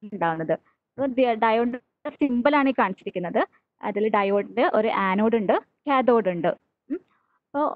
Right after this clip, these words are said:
ഓ, ഡയോഡിന് രണ്ട് ടെർമിനൽസ് ഉണ്ട്, ആനോഡ്, കാഥോഡ്. Diode can be connected in a circuit in two ways.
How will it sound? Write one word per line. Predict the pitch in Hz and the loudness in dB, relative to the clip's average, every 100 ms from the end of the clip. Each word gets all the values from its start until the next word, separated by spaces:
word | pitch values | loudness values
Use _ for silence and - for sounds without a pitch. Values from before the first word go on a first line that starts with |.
| - | -2
ഓ, | 214 208 - 220 | 0 0 0 0
ഡയോഡിന് | 220 233 240 277 | 2 2 2 2
രണ്ട് | 226 240 269 | 0 0 0
ടെർമിനൽസ് | 226 214 214 - | 0 0 -4 -4
ഉണ്ട്, | 220 311 - - 196 - 196 | -2 -2 0 -4 -4 -6 -4
ആനോഡ്, | 196 285 - - _ 294 | 0 0 -2 -10 _ -2
കാഥോഡ്. | 254 190 190 - - _ _ _ _ _ _ _ _ _ _ | -2 0 -2 -2 -8 _ _ _ _ _ _ _ _ _ _
Diode | 226 233 254 311 - | -2 2 2 2 0
can | 247 240 | 0 2
be | 294 269 | 0 0
connected | 233 220 _ | -2 -4 _
in | 262 269 | -6 -4
a | |
circuit | 269 220 220 254 277 - | 0 -2 -2 -8 -8 -6
in | 277 - | -6 -2
two | 302 302 | 0 0
ways. | 208 175 | 0 -2